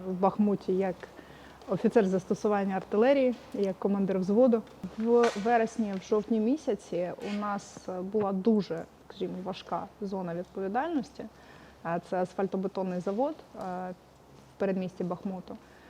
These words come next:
І виходило так, що позиція, вона, е, мала форму клина. І спра-, праворуч, ліворуч, попереду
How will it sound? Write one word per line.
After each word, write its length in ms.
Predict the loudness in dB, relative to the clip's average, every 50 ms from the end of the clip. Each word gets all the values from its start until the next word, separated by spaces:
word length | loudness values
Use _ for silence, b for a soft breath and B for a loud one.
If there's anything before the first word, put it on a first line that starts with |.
| B B B B 0
І 180 | 4 8 8 10
виходило 480 | 10 8 6 8 6 8 8 8 6 6
так, 240 | 6 4 4 4 2
що 200 | 0 0 -2 2
позиція, 640 | 2 0 2 2 2 -2 -2 -2 -2 0 0 0 0
вона, 520 | -2 -4 -4 -4 -4 -4 -4 -4 -4 -6 -8 -8
е, 500 | -6 -6 -4 -4 -4 -4 -2 -4 -4 -6 -8 -12 -10 -6
мала 360 | -4 -2 0 0 2 0 0
форму 320 | 0 2 2 2 4 2 2
клина. 380 | 4 8 8 8 8 8 4 -2 -4 -14 B B B B B B B B B B B B B B -20 -20 -16 -12
І 260 | -8 -6 -4 -4 -4
спра-, 340 | -4 -6 -4 -2 0 0 0
праворуч, 600 | 4 4 4 4 6 6 6 6 4 4 2 0
ліворуч, 440 | 0 2 4 4 6 6 4 2 0
попереду 840 | -8 -10 -2 2 2 4 4 2 2 0 0 0 2 2 2 0